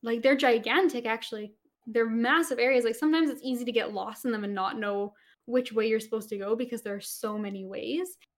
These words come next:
And they do eventually all kind of, like, coalesce into the right way. But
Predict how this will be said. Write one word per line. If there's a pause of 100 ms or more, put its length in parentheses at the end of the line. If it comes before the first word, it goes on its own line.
(140)
And
they
do
eventually
all
kind
of,
like,
coalesce
into
the
right
way. (640)
But